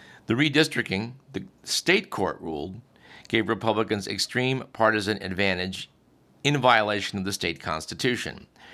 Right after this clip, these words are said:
Republicans sued to reinstate that map, basing their argument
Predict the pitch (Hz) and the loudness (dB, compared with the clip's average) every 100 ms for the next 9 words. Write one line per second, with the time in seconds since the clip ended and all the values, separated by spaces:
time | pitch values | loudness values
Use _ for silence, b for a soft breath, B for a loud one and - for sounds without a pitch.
0 | B B B - 98 113 110 117 113 - | B B B -6 0 2 2 2 0 0
1 | - - 190 101 78 - _ b b b | 0 6 6 6 -2 -10 _ b b b
2 | b - 107 123 120 - 117 98 101 90 | b -4 0 0 0 2 2 4 2 2
3 | 92 90 - - 107 123 143 127 120 107 | 2 2 0 -2 0 2 2 2 4 4
4 | 104 98 98 98 | 4 2 0 -2